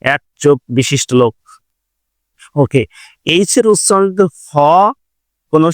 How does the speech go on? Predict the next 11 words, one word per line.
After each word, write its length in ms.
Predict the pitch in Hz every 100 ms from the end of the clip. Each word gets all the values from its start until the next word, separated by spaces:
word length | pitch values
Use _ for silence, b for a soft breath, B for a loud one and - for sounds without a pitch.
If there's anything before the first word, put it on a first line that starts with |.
| -
শব্দের 320 | 156 143 175 -
প্রথম 240 | 160 180 165
অক্ষর 200 | - 156
থাক 120 | 156 139 _ _ -
সত্ত্বেও 380 | - 135 - 196 196
যদি 200 | 156 139 170 - 156
তার 140 | 143 127 _ -
এইচ 120 | 165 -
এর 60 | 190
উচ্চারণটি 420 | 170 175 160 196 220 - _ _
হ 80 | -